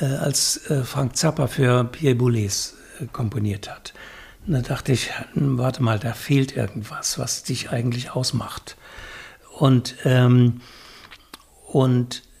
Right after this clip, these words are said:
ich hab immer versucht, bei den Stücken für euch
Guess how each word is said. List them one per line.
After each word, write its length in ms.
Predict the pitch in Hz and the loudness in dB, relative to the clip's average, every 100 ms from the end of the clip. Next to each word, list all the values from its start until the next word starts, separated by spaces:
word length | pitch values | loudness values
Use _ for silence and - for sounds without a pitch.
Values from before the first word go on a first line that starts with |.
| _ _ _ - | _ _ _ -6
ich 160 | 120 139 | -2 -2
hab 140 | 139 | 0
immer 180 | 147 151 | 2 2
versucht, 560 | 151 139 120 147 147 - | 4 2 4 2 0 0
bei 180 | 135 | 2
den 300 | 123 131 131 | 2 2 2
Stücken 680 | 127 - 147 135 139 139 151 - - | 0 -2 -2 0 2 2 -2 -8 -8
für 260 | 165 160 - - | -2 -2 -4 -4
euch 520 | 135 131 143 - - | -2 0 0 -2 -8